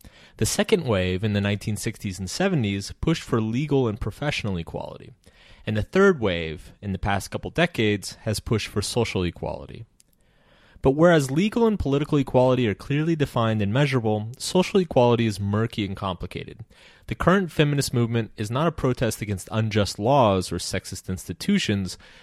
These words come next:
as much as it is a protest against people's unconscious biases, as well as centuries' worth of cultural norms and heritage that disadvantage women.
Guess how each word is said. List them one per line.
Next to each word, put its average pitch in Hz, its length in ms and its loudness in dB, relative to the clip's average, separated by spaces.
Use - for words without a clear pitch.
as 160 120 0
much 196 220 2
as 147 140 0
it 135 180 2
is 123 260 4
a 110 100 -4
protest 131 640 0
against 104 300 -6
people's 147 480 0
unconscious 120 640 -2
biases, 117 800 -2
as 117 140 -4
well 117 240 2
as 117 80 0
centuries' 151 560 0
worth 110 260 2
of 104 100 -8
cultural 135 440 0
norms 101 420 2
and 101 80 -2
heritage 87 680 -4
that 107 180 -6
disadvantage 92 640 -4
women. 123 380 -4